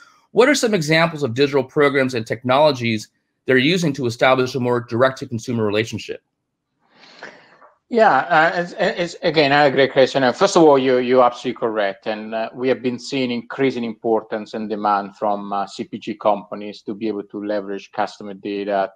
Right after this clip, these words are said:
Speaker 2: to improve their marketing activities in particular. It, it certainly started in the digital media <clears throat> and digital identity domain, but given current changes in the ecosystem, uh,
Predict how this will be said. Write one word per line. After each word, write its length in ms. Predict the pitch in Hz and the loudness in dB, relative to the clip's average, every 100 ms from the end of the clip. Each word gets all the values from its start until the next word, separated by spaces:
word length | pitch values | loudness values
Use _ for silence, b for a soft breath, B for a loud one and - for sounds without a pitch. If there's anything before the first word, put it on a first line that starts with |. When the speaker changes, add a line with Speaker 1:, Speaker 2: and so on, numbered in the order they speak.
| - | -14
Speaker 2:
to 60 | |
improve 320 | 98 - 107 | -12 -8 -6
their 100 | 101 | -4
marketing 420 | 101 104 101 - 95 | -2 -2 -2 -4 -14
activities 500 | - 113 101 101 101 | -12 -12 -10 -12 -16
in 120 | 98 | -14
particular. 680 | 98 - 113 101 104 98 - _ B B B B | -14 -12 -12 -10 -10 -10 -14 _ B B B B
It, 180 | 131 131 | 2 2
it 180 | - 127 | 2 0
certainly 340 | 202 214 165 | 2 2 0
started 460 | 147 - 143 135 156 | 0 4 6 4 0
in 200 | 135 135 | -2 2
the 280 | 131 120 110 | 6 6 2
digital 300 | 127 123 127 | -6 -2 -2
media 560 | 110 113 117 123 127 - | -2 -6 -4 0 0 0
<clears throat> 40 | |
and 400 | 151 156 135 120 | -4 -6 -6 -6
digital 260 | 127 120 110 | -6 0 0
identity 560 | 110 107 107 - 127 | 0 -4 -6 -10 -8
domain, 580 | 131 139 139 139 139 147 - b b b _ | -2 0 2 0 0 -4 -10 b b b _
but 260 | 135 - 135 | 0 0 2
given 220 | 147 135 | 0 0
current 440 | - 123 117 113 107 | 2 4 4 0 -2
changes 360 | 127 120 104 | -4 -4 -4
in 100 | 110 | -6
the 180 | 110 110 | -4 -4
ecosystem, 840 | - - 151 139 - 110 107 107 - | -6 -2 -2 -2 -4 -4 -6 -12 -12
uh, 180 | 123 131 | -10 -8